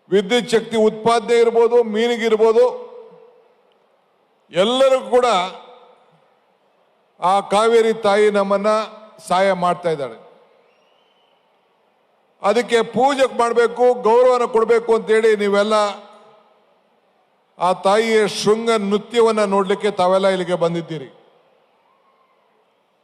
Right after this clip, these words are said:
ಮುನ್ನೂರು ಅಡಿ ಎತ್ತರದಿಂದ ಆ ಜಲ ಇವತ್ತು ಬೀಳ್ತಾ ಇದೆ.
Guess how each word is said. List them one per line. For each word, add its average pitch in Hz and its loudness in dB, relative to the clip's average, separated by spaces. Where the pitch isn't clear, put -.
ಮುನ್ನೂರು 269 2
ಅಡಿ 247 0
ಎತ್ತರದಿಂದ 247 0
ಆ 196 2
ಜಲ 196 0
ಇವತ್ತು 202 2
ಬೀಳ್ತಾ 196 0
ಇದೆ. 165 -4